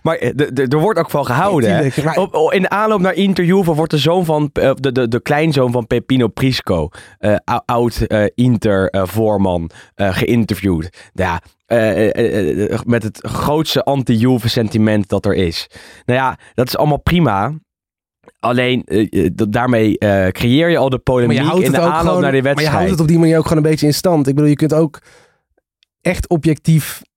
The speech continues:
Speaker 2: proberen zo'n, zo'n competitie te volgen. Maar je hebt gewoon, tenminste, ik heb in ieder geval het gevoel, i-, maakt niet uit wat er gebeurt.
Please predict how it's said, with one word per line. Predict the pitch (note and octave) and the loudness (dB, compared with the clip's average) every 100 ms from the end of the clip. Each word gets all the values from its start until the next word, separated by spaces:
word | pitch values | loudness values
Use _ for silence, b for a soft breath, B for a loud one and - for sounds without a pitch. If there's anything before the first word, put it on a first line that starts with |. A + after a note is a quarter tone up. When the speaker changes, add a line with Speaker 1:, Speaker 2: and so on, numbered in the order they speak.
| - - | -14 -2
Speaker 2:
proberen | D3+ C#3+ D#3 D3 C#3 | 0 2 4 4 2
zo'n, | D3+ C#3+ C#3+ D3 - | 2 0 0 -4 -8
zo'n | C#3 C#3+ | -4 -2
competitie | B2+ C3+ C3+ D#3+ - D3 | 0 -2 0 0 0 0
te | A#2+ | 0
volgen. | A#2 A2+ - C#3+ F3 | 2 0 0 -4 -4
Maar | C3 B2+ B2 B2+ | -2 2 2 0
je | - | 0
hebt | C#3 - | 0 2
gewoon, | C#3+ D3 - _ _ - | 0 0 -4 _ _ -4
tenminste, | E3 D3+ D#3 | -2 0 -2
ik | F#3+ | -2
heb | F3 | 0
in | D#3+ | 2
ieder | D3+ | 2
geval | D3+ C#3+ | 2 0
het | C#3+ | 2
gevoel, | D3+ | 2
i-, | E3 - | 0 -2
maakt | D#3 D#3 | 0 2
niet | D#3 | 2
uit | D3+ D#3 | 4 2
wat | D3+ D#3+ | 2 0
er | C3+ | 0
gebeurt. | C3+ C#3+ F3+ | 2 2 2